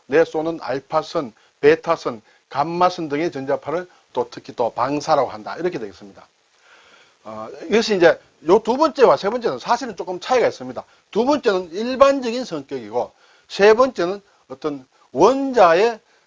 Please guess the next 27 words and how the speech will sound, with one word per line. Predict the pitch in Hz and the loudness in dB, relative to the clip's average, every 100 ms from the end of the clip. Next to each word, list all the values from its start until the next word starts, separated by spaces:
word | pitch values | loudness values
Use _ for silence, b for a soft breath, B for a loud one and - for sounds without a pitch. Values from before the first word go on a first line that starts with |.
| - | -4
어, | 131 | 2
원자 | 185 269 247 | 2 4 2
핵이 | 170 185 240 262 277 - - | 2 0 -2 -2 -4 -8 -12
어떻게 | 156 151 147 | -6 -6 0
떨어져 | 220 196 | 2 2
나가는, | 127 107 120 143 98 _ | 0 -6 -6 -8 -10 _
어, | 120 120 147 143 147 151 - | -8 -8 -10 -18 -18 -18 -6
뭐 | 127 123 | -2 0
무너진다고 | 143 226 135 110 107 107 | 2 0 0 -4 -10 -12
할까요? | - 92 92 | -16 -18 -18
막 | 104 | -4
그런 | 233 277 185 127 123 | 0 0 0 -8 -10
상황에서 | 135 147 160 127 | -4 -2 -2 -4
나오는 | 113 117 131 | -6 -6 -6
것이다. | 113 104 - - | -8 -8 -10 -8
그래서 | 185 156 - B B B | -2 -2 -2 B B B
두 | 175 | -4
번째와 | 220 226 131 | -2 0 0
세 | - 156 | -2 -6
번째는 | 175 135 110 b b - | -6 -12 -18 b b -14
엄격하게 | 185 180 139 117 | -6 -2 -2 -2
보면 | 117 117 - | -10 -12 -10
좀 | 127 113 | -12 -10
다르다. | 101 143 123 85 _ _ _ b b b b | -8 -4 -4 -6 _ _ _ b b b b
제가 | 170 208 190 | 2 4 4
방사를 | 151 208 226 233 160 B B | 2 -2 0 2 2 B B
복사와, | 156 160 - - 277 240 226 | -6 -6 -4 4 6 6 2